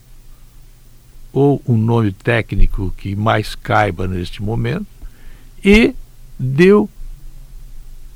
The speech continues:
oportunidade para um recurso ao T S E. O T S E anulou completamente a decisão do T R E. O processo volta para o T R E,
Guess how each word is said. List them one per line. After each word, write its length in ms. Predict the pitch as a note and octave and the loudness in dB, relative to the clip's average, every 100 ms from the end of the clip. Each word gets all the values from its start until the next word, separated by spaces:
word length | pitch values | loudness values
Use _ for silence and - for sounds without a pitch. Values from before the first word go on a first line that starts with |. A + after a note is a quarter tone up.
| - - - | -10 -8 0
oportunidade 1080 | C3+ C3+ D#3 C#3 D3+ D3 B2 C3 C#3 C3+ C3 | 0 2 -2 0 -2 0 0 4 4 4 0
para 260 | - C3+ | 0 2
um 120 | C#3+ | 4
recurso 880 | C3+ B2+ A#2+ - - C3 A#2 - B2+ | 4 2 2 0 -2 -2 -2 -6 0
ao 140 | A#2+ A2+ | 0 0
T 200 | - A2+ | -2 -2
S 400 | A2+ G#2+ - A2+ | -2 -4 -6 -8
E. 160 | F#2+ E2+ - - - - - - | -8 -10 -18 -20 -20 -20 -20 -8
O 120 | G#2+ | -8
T 180 | - A#2+ | -6 -4
S 440 | A#2 A2 - - | -2 -2 -4 -10
E 360 | F#2 A2 C3+ - - - - | -2 0 0 -2 -16 -20 4
anulou 1120 | F3 F#3+ F#3+ E3+ E3 F3+ E3+ D3 D3+ D#3+ D3+ | 8 10 10 10 8 8 6 8 8 8 6
completamente 1300 | - C3 B2 G#2+ F3 G3+ A#3 - C#3 C3+ D#3+ F3 - | 2 4 4 2 4 4 4 2 4 4 4 2 0
a 60 | D3+ | -2
decisão 800 | A2 C#3 C#3 - A2 G#2 B2 C3 | 0 0 0 -2 0 2 4 4
do 140 | A#2+ | 2
T 160 | - C3 | 4 4
R 380 | A2 A2 G#2+ | 6 4 6
E. 220 | G#2+ - D2 - - - - - | 4 4 0 -14 -20 -20 -8 -8
O 100 | G2+ | -6
processo 720 | - A2+ A2+ - B2+ A#2+ C3 | -2 0 0 0 -2 0 -4
volta 1000 | G2 F#2 A2+ C#3+ E3 F#3+ G3+ G3 - G#3+ | -4 0 6 8 10 10 8 6 2 0
para 320 | F3+ D#3+ D#3 | 2 0 2
o 60 | D3+ | 0
T 160 | C3 C#3+ | 0 2
R 480 | C3+ C3+ B2 B2+ | 4 4 4 4
E, 240 | B2+ C#3 | 4 2